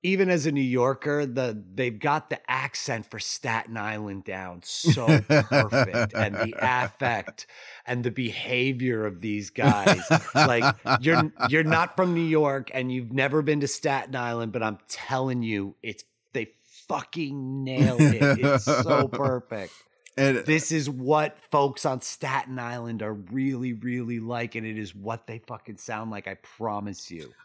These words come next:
Speaker 2: I think, I think the standout episode is, uh, basically where they're hunting that demon. And, uh, like, it's just such a
Speaker 1: Yes.
Speaker 2: bug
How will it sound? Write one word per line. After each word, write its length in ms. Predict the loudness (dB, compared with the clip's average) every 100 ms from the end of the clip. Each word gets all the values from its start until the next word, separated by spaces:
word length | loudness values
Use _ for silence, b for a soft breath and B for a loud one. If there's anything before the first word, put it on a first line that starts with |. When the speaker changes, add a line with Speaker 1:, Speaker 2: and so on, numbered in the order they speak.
| -2
Speaker 2:
I 80 | 4
think, 220 | 4 2 0
I 100 | 2
think 280 | 4 2 2
the 80 | -6
standout 680 | -4 -2 0 2 2 2 0
episode 680 | -4 -4 -4 0 0 0 -4 _ _ _ -20 -6
is, 720 | 0 2 4 2 0 -4 -6 0
uh, 220 | 2 2
basically 760 | 2 2 2 0 2 4 4 2
where 220 | 0 2
they're 320 | 2 0 -2
hunting 460 | 0 0 2 2 2
that 240 | 0 -2
demon. 420 | 0 0 -2 -6 -14 _ _ _ _ _ 0
And, 320 | 4 6 6
uh, 300 | 6 6 2 0
like, 180 | -2 0
it's 280 | 0 2 2
just 340 | 2 0 -4
such 340 | 0 2 2 2
a 160 | 2 0
Speaker 1:
Yes. 240 | 0 2
Speaker 2:
bug 500 | 4 6 4 2